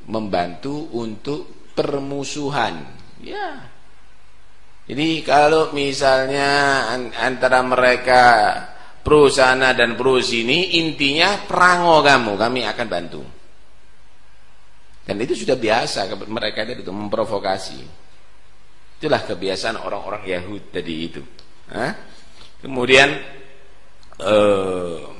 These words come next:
mereka tadi itu hanya mengamalkan, eh, sebagian kitab Taurat, tapi banyak juga mereka mengingkari, melanggar ajaran daripada kitab Tau-,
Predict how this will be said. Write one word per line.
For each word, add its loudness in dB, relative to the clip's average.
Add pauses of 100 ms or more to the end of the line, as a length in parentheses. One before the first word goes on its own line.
(120)
mereka 4
tadi 2
itu -4
hanya 0
mengamalkan, -2 (640)
eh, -6
sebagian 0
kitab -6
Taurat, -2
tapi -2
banyak -2
juga -4
mereka -6
mengingkari, -6
melanggar -4
ajaran -4
daripada -6
kitab -4
Tau-, -2